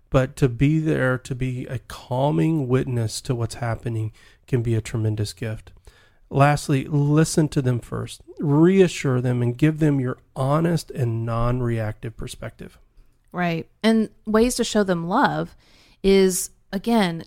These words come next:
Speaker 2: to help them to feel secure, that you are committed to them, but also show how much you appreciate them. Sixes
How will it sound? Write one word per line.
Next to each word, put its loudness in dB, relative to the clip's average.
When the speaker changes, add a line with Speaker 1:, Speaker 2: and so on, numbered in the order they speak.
Speaker 2:
to 0
help -4
them 0
to 0
feel -2
secure, -8
that -12
you 0
are -4
committed 0
to -10
them, -10
but -10
also 0
show 4
how -2
much -2
you 0
appreciate -2
them. -10
Sixes -2